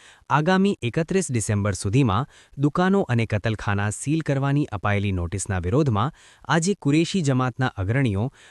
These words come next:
અને વેપારીઓએ જિલ્લા કલેક્ટરને આવેદનપત્ર આપી રજૂઆત કરી હતી.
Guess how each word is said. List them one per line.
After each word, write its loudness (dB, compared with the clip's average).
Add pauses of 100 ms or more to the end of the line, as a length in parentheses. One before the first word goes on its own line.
(100)
અને 2
વેપારીઓએ 2
જિલ્લા 2
કલેક્ટરને -2
આવેદનપત્ર 0
આપી -2 (280)
રજૂઆત 2
કરી -4
હતી. -6